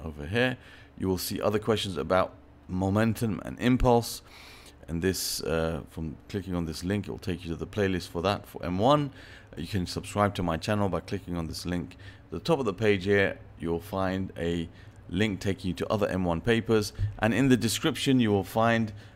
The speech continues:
links to other papers you might want to watch, whether it's i-, um, in the, you know, International A-Level Edexcel, P one, P two, P three, P four, S one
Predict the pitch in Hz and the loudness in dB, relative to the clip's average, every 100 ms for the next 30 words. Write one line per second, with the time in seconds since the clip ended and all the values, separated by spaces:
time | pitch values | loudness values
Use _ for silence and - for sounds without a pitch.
0 | - 98 117 120 - - - 104 - 123 | -4 4 4 4 0 -6 -2 -2 0 2
1 | 120 - 117 110 107 92 95 98 67 87 | 2 4 2 2 -2 0 2 2 2 0
2 | - 87 92 90 - - - - 80 80 | 0 2 4 2 0 -8 -10 -8 -6 -4
3 | 82 - - - - - - - - 80 | -4 -6 -12 -18 -20 -16 -16 -14 -8 -6
4 | 82 - 85 78 73 78 78 78 - 87 | -6 -6 -6 -6 -6 -6 -6 -6 -6 -6
5 | 90 98 - - - 92 85 80 82 - | 0 0 0 -4 -2 0 0 0 -4 -2
6 | 92 87 82 - - - - 101 92 87 | 0 0 0 -6 -18 -20 -8 -2 0 0
7 | 87 87 85 90 85 - 82 80 90 85 | -2 -4 -4 -6 -6 -4 -4 -4 -2 -2
8 | 82 82 85 80 - 85 82 - 85 - | -2 -2 -2 -2 -2 -2 -2 -2 -2 -2
9 | 90 - 90 87 87 85 | -2 -2 -2 0 0 -4